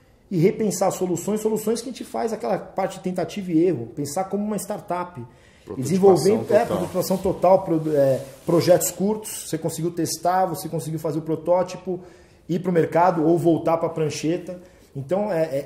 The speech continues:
Speaker 1: é muito essa pegada de startup que muitas empresas pensam, "Não, S A P, o R P." Não, mas a gente tá muito além disso, principalmente nessa parte de inovação. Então, tem design thinking, tem toda essa pegada de startup numa empresa do, do tamanho da S A P.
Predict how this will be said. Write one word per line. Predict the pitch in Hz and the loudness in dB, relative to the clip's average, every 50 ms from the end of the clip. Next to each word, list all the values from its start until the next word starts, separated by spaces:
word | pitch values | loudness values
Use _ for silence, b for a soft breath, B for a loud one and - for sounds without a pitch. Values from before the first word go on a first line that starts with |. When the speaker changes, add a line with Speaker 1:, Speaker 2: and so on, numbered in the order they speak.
| - - | -4 -2
Speaker 1:
é | |
muito | 147 151 160 185 233 233 226 | 0 0 2 2 2 0 -2
essa | 185 - 190 | -2 -2 -2
pegada | 185 - 180 151 120 131 156 170 165 160 | -2 -2 -2 -2 0 0 0 0 0 -2
de | - - | -2 -2
startup | - 165 156 - - - 160 175 208 214 - - 233 - | -4 -4 -4 -4 -4 -4 -2 -2 -2 -4 -8 -12 -14 -10
que | - - | -6 -4
muitas | 190 190 208 190 175 185 | -2 -2 -2 -2 -4 -4
empresas | 180 185 185 196 185 196 | -2 -2 -4 -4 -4 -6
pensam, | 196 - 196 196 190 202 196 | -4 -2 -2 -2 -2 -2 -2
"Não, | 170 151 | -2 -2
S | 143 135 - 170 | -2 -2 -4 -6
A | 156 | -6
P, | - - - 165 175 175 | -6 -4 -2 -2 0 0
o | 156 | 0
R | 147 135 139 | -2 -2 -4
P." | 135 - - 156 165 175 180 170 B B B B | -6 -6 -4 -2 -2 -2 -2 -6 B B B B
Não, | 135 139 139 131 | -6 -4 -4 -4
mas | 123 120 113 | -4 -6 -8
a | 120 | -8
gente | 147 147 - | -8 -8 -6
tá | - 143 | -6 -6
muito | 127 135 139 147 160 185 202 220 214 - 254 254 - | -4 -4 -4 -2 -2 0 -2 -2 -4 -8 -14 -12 -8
além | - 160 165 165 160 160 170 180 160 | -4 -4 -2 -2 -2 -2 -4 -4 -4
disso, | 127 123 147 165 156 - - 190 185 - B B B B B B - | -4 -4 -4 -4 -6 -6 -10 -14 -18 -20 B B B B B B -2
principalmente | 180 190 185 - - 190 170 180 175 - | -2 0 0 0 0 0 0 0 -2 -4
nessa | 180 170 - 175 | -6 -6 -4 -4
parte | 165 - 175 170 170 - | -4 -4 -4 -4 -4 -6
de | 175 | -8
inovação. | 175 175 175 202 - - - 151 131 127 | -8 -8 -6 -6 -8 -6 -4 -4 -4 -4
Então, | 127 143 127 120 | -6 -8 -8 -6
tem | 123 165 185 | -6 -6 -4
design | 175 147 156 147 139 127 | -4 -4 -4 -6 -6 -6
thinking, | - 151 156 170 170 160 170 165 160 B B B B B B B | -6 -6 -6 -6 -6 -8 -10 -12 -12 B B B B B B B
tem | - 147 151 | -4 -4 -4
toda | 143 151 - 185 196 196 | -4 -4 -4 -2 -2 -2
essa | - - 175 | -2 -4 -6
pegada | 175 - 165 131 120 139 156 156 156 147 | -4 -4 -4 -2 0 0 0 0 -2 -4
de | - | -6
startup | - - 185 - - - - 143 160 175 - - | -4 -4 -4 -4 -4 -4 -4 -4 -4 -4 -4 -6
numa | 196 196 208 214 | -4 -4 -4 -4
empresa | 208 214 170 160 175 185 208 | -4 -2 -2 -2 -2 -2 -4
do, | 196 196 196 180 | -6 -6 -6 -6
do | 160 147 147 143 | -6 -6 -8 -6
tamanho | 147 156 147 131 131 143 139 | -4 -4 -2 -2 -4 -4 -4
da | 127 123 | -4 -6
S | 123 - | -8 -8
A | 139 | -14
P. | - - 113 | -14 -14 -14